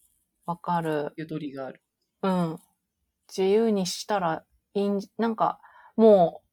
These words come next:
Speaker 1: う、日本ってもう一回就職したら止まらない列車に乗り続けてる感じじゃないですか。
Speaker 2: わかる。いや、私、
Speaker 1: でもなんか
Speaker 2: 大学四年、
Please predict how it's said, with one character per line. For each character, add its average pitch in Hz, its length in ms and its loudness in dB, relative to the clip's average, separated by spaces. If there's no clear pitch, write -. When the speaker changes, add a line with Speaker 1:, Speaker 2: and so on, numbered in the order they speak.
Speaker 1:
う、 196 40 2
日 214 100 4
本 285 240 4
っ - 40 -4
て 170 100 -2
も 160 140 -4
う 175 60 -2
一 180 200 -4
回 226 180 -6
就 226 220 -4
職 226 260 -6
し - 80 -14
た 196 100 -6
ら 156 80 -4
止 196 120 -2
ま 185 160 -2
ら 196 100 -2
な 185 160 -2
い 185 40 -2
列 190 200 -4
車 185 100 -4
に 175 120 0
乗 180 140 0
り 180 120 0
続 180 260 -2
け 165 100 -2
て 156 80 -6
る 143 80 -4
感 147 180 -6
じ - 80 -4
じ - 60 -4
ゃ 165 60 -6
な 170 80 -6
い - 60 -4
で 156 80 -6
す - 100 -18
か。 - 260 -10
Speaker 2:
わ 160 160 -10
か 165 160 -10
る。 156 420 -14
い 175 40 -20
や、 160 140 -16
私、 165 160 -12
Speaker 1:
で 233 80 0
も 208 140 -2
な 214 100 -4
ん 202 100 -8
か 185 120 -8
Speaker 2:
大 233 120 -4
学 277 300 -4
四 240 160 -4
年、 247 200 -10